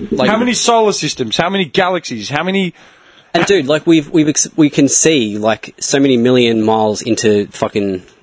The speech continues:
Speaker 2: Yeah.
Speaker 1: what, like, just the, into darkness, and
Speaker 2: Yeah.
Speaker 1: it goes so much further.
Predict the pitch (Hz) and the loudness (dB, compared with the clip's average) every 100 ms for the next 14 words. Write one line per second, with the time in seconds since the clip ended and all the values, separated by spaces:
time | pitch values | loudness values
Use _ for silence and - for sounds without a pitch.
0 | _ - 247 - _ - 139 131 135 135 | _ 2 2 0 _ -20 -12 -4 -2 0
1 | 120 - - 143 - 156 175 139 139 143 | -2 -2 -2 -2 0 2 0 2 -2 -2
2 | 117 107 - - 202 165 156 139 170 147 | -4 -6 -6 0 2 4 2 0 0 0
3 | - 135 135 110 101 | 0 2 2 0 -4